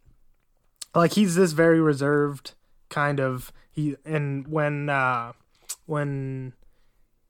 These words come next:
Freddy is listening to, like, the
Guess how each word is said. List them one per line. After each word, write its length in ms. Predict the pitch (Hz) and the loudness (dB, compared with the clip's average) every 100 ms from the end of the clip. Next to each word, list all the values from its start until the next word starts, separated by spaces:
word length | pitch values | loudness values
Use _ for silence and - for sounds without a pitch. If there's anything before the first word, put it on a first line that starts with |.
| - | -6
Freddy 400 | - 180 170 180 | 4 6 8 4
is 160 | 151 147 | 2 0
listening 500 | 156 - 160 156 143 | 0 0 -2 -2 -4
to, 440 | 156 147 143 139 | -4 -4 -4 -6
like, 260 | 127 120 - | -8 -10 -12
the 440 | 120 117 113 113 | -12 -12 -12 -16